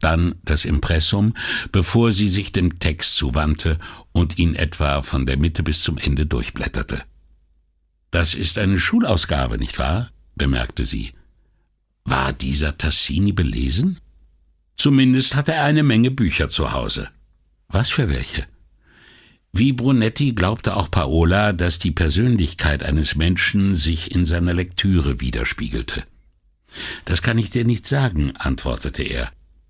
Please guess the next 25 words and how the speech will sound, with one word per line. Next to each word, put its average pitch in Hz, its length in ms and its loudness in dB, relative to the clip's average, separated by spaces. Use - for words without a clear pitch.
„Ich - 200 0
bin 120 260 4
nie 139 200 4
so 117 260 4
nahe 104 420 4
an 78 160 2
die 73 180 2
Wand 95 320 2
mit 82 160 2
dem 87 160 2
Bücherregal 65 680 0
herangekommen, 78 760 0
dass 87 200 2
ich - 180 0
die 92 200 0
Titel 80 320 0
hätte 82 240 0
lesen 65 380 0
können.“ 57 400 -6
Bei 95 140 2
seiner 120 300 2
Unterredung 120 600 2
mit 120 180 0
Tassinis 113 600 2
Schwiegermutter 92 840 0